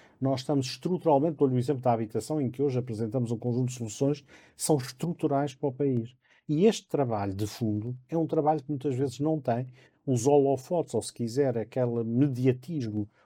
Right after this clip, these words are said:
o populismo que outros porventura têm e que sobrevivem ou assentam nesta forma de estar. A nossa forma de estar é olhar para um país que se quer desenvolvido, mas um olhar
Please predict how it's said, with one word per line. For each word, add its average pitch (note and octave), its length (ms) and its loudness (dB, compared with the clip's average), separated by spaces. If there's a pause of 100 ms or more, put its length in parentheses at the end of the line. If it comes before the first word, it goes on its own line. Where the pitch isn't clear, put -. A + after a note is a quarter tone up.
o D3+ 100 2
populismo C3 840 0
que C#3 140 -4
outros C3+ 300 0
porventura B2+ 640 -2
têm C3 440 0 (420)
e C3+ 120 4
que A#2+ 360 -2
sobrevivem A#2+ 760 0
ou A2+ 180 0
assentam B2 400 -2
nesta B2 420 0 (140)
forma B2+ 340 -2
de B2+ 80 -10
estar. F3 320 4 (280)
A - 60 -8
nossa G#2 220 -6
forma A2+ 300 0
de - 60 -12
estar B2+ 300 0 (380)
é B2+ 160 4
olhar C3 400 4
para C3 160 -6
um A#2+ 160 0
país G#2 580 -2 (320)
que A#2 140 2
se - 200 -8
quer A2 360 4
desenvolvido, A2+ 840 -2
mas C#3 200 0
um C#3+ 200 0
olhar C#3+ 400 4